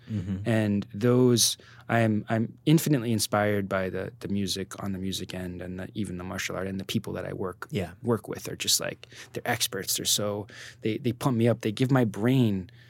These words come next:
Speaker 2: fresh, I, what I think it's about is fresh synopsises and f-,
Speaker 1: Yeah.
Speaker 2: and fresh touch points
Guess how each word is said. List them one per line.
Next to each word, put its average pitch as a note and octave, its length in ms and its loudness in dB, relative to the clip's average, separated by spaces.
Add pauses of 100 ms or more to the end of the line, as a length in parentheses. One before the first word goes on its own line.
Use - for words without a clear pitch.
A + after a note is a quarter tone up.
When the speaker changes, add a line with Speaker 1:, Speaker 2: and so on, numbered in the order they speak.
(160)
Speaker 2:
fresh, - 640 2 (260)
I, A#2+ 120 4
what C3+ 160 4
I - 20 4
think F#3 220 6
it's C#3+ 100 4
about A#2+ 260 6
is G2+ 140 4
fresh - 640 2 (420)
synopsises - 840 0
and F#2+ 160 -8
f-, - 80 -4
Speaker 1:
Yeah. D3+ 160 2
Speaker 2:
and G#2 180 -4
fresh - 640 2 (460)
touch - 380 0
points - 520 0